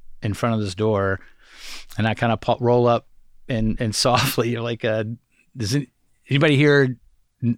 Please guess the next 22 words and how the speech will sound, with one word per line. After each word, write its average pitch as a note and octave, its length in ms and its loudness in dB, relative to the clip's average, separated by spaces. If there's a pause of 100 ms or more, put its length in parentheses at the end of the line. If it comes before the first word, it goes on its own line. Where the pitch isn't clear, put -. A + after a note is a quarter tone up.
know B2+ 400 4
or A2 300 2
the, A#2 440 -6
the, B2+ 340 -4 (120)
the, G#2+ 160 -2
the A2 640 -2 (100)
owner C3 400 2
or G#2+ 60 0
the G2 120 -8
operator A#2 500 0
of A#2 100 0
what's B2+ 160 -2
happening?" B2+ 360 -2
And A2 220 0 (840)
Scott B2+ 320 2
Farmer C3 360 4
introduced C3 400 4
himself C3 360 2
to B2+ 100 -2
me. C3 280 2 (920)
And, A#2+ 300 4
uh, A#2 340 6